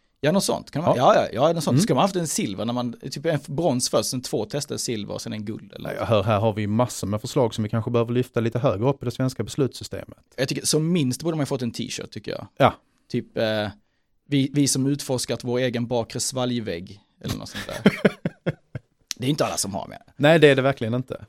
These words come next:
Speaker 1: Nej, men, men i alla fall så vi är covidfria bägge två,
Speaker 2: Ja.
Speaker 1: eh, trots att jag låter kanske lite bedrövlig. Eh, och, men det passar ju bra att vi då, eh, s-, du ska så att säga ta, eh,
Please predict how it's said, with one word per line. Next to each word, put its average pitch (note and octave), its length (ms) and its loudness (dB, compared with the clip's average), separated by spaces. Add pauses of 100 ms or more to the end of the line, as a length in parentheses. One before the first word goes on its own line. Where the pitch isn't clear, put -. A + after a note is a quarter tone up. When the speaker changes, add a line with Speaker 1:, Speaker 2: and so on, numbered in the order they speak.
(100)
Speaker 1:
Nej, B2+ 300 0
men, D#3+ 200 2
men E3+ 220 0
i F#3+ 40 6
alla G#3+ 140 10
fall G3 260 8
så F#3+ 120 -2
vi F3 100 0
är F3 120 4
covidfria C#3+ 580 2
bägge C#3 260 0
två, E3 440 0 (220)
Speaker 2:
Ja. C#3 180 8
Speaker 1:
eh, C#3+ 160 -2
trots C#3 280 -8
att B2 60 -6
jag B2+ 120 -4
låter A#2 300 -6
kanske B2 280 -8
lite - 320 -8 (180)
bedrövlig. - 420 -14 (640)
Eh, A#2 220 -4 (120)
och, C3+ 160 -2
men D#3+ 280 -2
det F3 100 2
passar F3+ 240 0
ju F3 60 0
bra E3+ 260 6
att C#3 140 -2
vi C#3+ 60 -2
då, C3 400 2
eh, B2 220 -2 (260)
s-, - 160 -14 (200)
du B2+ 180 -2
ska A2+ 220 -6
så - 100 -6
att - 60 -6
säga A#2+ 200 -2
ta, G#2 440 -4
eh, A2 60 -8